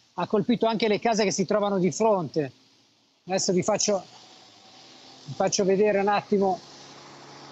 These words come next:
Tutto questo palazzo, tutte queste palazzine sono state colpite dalla, dall'onda d'urto dell'esplosione. Ci sarebbe un morto e quattordici feriti.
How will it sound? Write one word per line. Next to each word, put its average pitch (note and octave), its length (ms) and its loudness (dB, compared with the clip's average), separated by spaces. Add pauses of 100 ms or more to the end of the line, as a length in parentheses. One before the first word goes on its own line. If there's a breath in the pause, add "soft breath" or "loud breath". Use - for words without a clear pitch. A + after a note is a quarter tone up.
(840)
Tutto B3 260 2
questo C4 340 2
palazzo, B3+ 500 0
tutte F3+ 200 0
queste A#3+ 280 0
palazzine B3+ 600 2
sono A#3+ 320 0
state G#3 560 0
colpite A3+ 600 2
dalla, F#3 520 2 (280)
dall'onda A3+ 480 2
d'urto G#3+ 220 2
dell'esplosione. A3 680 2
Ci - 120 -4
sarebbe A3 280 2
un G#3+ 140 2
morto A3+ 500 2 (260)
e F#3+ 200 0
quattordici G#3+ 580 0
feriti. A3 680 2